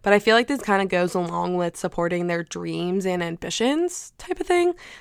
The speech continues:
like, being thankful for the support that they give you as well in general. Like, it doesn't have to be, like, buying them something. Like, that's not showing that you're grateful always. But if you're on your own journey, like I am right now,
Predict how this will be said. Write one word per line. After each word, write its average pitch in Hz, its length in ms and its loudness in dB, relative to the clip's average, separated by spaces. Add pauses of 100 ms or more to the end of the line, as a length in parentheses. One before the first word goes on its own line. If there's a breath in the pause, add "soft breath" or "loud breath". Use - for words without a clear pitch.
(120)
like, 202 140 -2
being 190 520 4 (100)
thankful 185 360 4
for 190 120 2
the 180 120 -2
support 185 300 0
that 175 120 -2
they 175 120 0
give 175 260 -2
you 180 480 0 (760 soft breath)
as 175 160 0
well 175 540 4
in 196 220 0
general. 180 400 2
Like, 180 180 -4
it 180 80 -14
doesn't 180 220 -2
have 175 180 0
to 180 100 -6
be, 180 160 -6
like, 175 240 -6
buying 180 420 4
them 175 200 -2
something. 180 540 -2
Like, 175 200 -2
that's 180 280 0
not 175 200 -4
showing 175 360 -6
that 190 100 -6
you're 180 160 -4
grateful 180 380 -4
always. 180 580 -2 (460 loud breath)
But 185 400 10
if - 100 -4
you're 196 120 4
on 196 100 4
your 180 180 0
own 180 240 2
journey, 175 600 0
like 180 240 -2
I 170 100 4
am 185 240 2
right 196 140 2
now, 175 480 -2